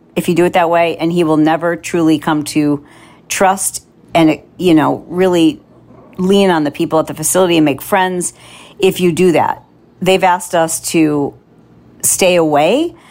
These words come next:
for at least a week. And we've come up with the narrative,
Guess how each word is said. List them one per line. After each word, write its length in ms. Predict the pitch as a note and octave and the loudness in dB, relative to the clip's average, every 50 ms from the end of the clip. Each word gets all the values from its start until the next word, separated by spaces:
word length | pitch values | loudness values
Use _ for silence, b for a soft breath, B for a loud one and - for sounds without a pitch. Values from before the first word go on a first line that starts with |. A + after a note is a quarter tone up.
| B B B _ | B B B _
for 240 | - - G3+ G3+ - | -2 2 2 2 2
at 160 | E3 F3+ F3 | 2 0 -2
least 400 | F3 F3+ F3+ G3+ A3+ G#3 - - | 0 0 0 0 0 0 0 0
a 60 | F#3+ | 0
week. 520 | D#3 D#3 D3+ D#3+ - - - - - - _ _ _ _ _ _ - B B B B B B B B B B | 0 0 -2 -2 -4 -6 -10 -18 -20 -20 _ _ _ _ _ _ -20 B B B B B B B B B B
And 200 | - F3 F3 F3+ | 0 0 2 2
we've 160 | F3+ F3 - | 0 -2 -2
come 180 | - - F3+ F3 | -2 0 0 0
up 100 | E3+ F3 | 0 -2
with 160 | F#3+ F#3+ - - | -4 -6 -6 -4
the 180 | F#3+ F3 G3 | -2 0 2
narrative, 640 | F#3+ E3+ D#3+ D3 D3 D3+ D#3 F#3 A3+ B3 C4 - | 2 2 2 2 2 2 0 0 -2 -2 -6 -14